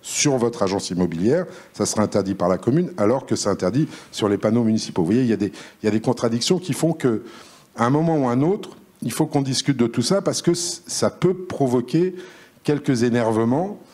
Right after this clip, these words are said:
euh, bien compréhensibles. Donc, c'est pas de vouloir tout réglementer. Je pense qu'on peut faire des chartes,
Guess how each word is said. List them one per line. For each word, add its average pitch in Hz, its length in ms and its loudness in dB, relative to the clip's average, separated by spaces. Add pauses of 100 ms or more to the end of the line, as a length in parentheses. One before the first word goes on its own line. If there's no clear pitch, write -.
(320)
euh, 101 220 4
bien 117 240 0
compréhensibles. 131 680 0
Donc, 113 160 0
c'est - 220 -4
pas 143 140 2
de 107 160 0
vouloir 104 320 0
tout - 180 0
réglementer. 107 540 2
Je - 60 -4
pense 104 180 -6
qu'on 95 100 -10
peut 95 140 -2
faire 95 200 0
des 87 120 -4
chartes, - 400 0